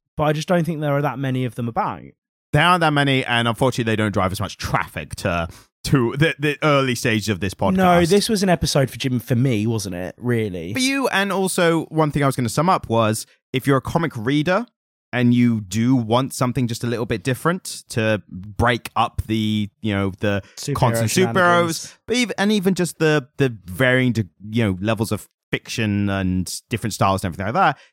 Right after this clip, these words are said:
Speaker 2: this feels like a bit of a breath of fresh air to kind of slot in the middle. You might not
Speaker 1: Yeah.
Speaker 2: then suddenly only read n-, non-fictional comics, however many there may or may not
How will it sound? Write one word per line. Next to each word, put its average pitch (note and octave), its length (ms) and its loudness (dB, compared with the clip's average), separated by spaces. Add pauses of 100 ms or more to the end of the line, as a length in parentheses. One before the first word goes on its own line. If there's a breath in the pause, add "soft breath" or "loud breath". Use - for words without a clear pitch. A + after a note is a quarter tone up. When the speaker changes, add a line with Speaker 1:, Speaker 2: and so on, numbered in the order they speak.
(140)
Speaker 2:
this C3+ 160 0
feels B2 260 0
like A2+ 200 -2
a A2+ 60 -2
bit A2 260 -2
of G2+ 100 -4
a A2 40 -2
breath G2 320 -4
of - 80 -8
fresh - 280 -4
air F2 360 -2 (220)
to - 80 -16
kind B2+ 160 0
of G2 60 -6
slot A2 160 -2
in G2 80 -4
the F#2+ 40 -2
middle. - 320 -6 (160 soft breath)
You D3+ 120 4
might F3 180 4
not D#3 120 2
Speaker 1:
Yeah. B2 40 0
Speaker 2:
then B2+ 160 0
suddenly A2 440 -2 (220)
only C#3+ 360 2
read D2 380 -10 (100)
n-, G#2 260 0
non-fictional A2 600 -2
comics, F2 340 -4
however G#2+ 580 -2
many G2 260 -2
there F2+ 160 -2
may G2 220 0
or F2+ 100 -2
may F#2 140 -4
not F2+ 180 -6